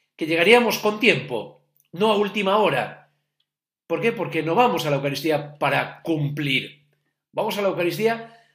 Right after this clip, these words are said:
para estar con Jesús, para estar con Dios, que se ha quedado con nosotros. Por eso la Eucaristía, ¿eh? La Eucaristía es una fiesta en la que me voy a encontrar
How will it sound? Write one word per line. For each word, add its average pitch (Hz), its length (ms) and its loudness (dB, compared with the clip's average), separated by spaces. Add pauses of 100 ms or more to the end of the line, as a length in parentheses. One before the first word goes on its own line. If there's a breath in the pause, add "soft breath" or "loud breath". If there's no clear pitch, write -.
(100)
para 156 180 0
estar 240 240 -2
con 190 160 2
Jesús, 175 400 -2
para 165 180 -2
estar 254 300 -4
con 165 260 -4
Dios, 156 600 2 (320 soft breath)
que 151 100 -6
se 156 80 -2
ha 175 100 -2
quedado 214 300 2
con 160 120 -2
nosotros. 160 760 -4 (320)
Por 170 120 -4
eso 196 100 -4
la 214 80 4
Eucaristía, 165 880 0 (480)
¿eh? 185 220 -6
La 165 80 -2
Eucaristía 160 420 2
es 196 140 0
una 190 160 0
fiesta 214 480 0
en 147 120 -2
la 143 80 -2
que 139 120 -2
me 156 80 -2
voy 196 140 0
a 180 40 0
encontrar 139 840 -2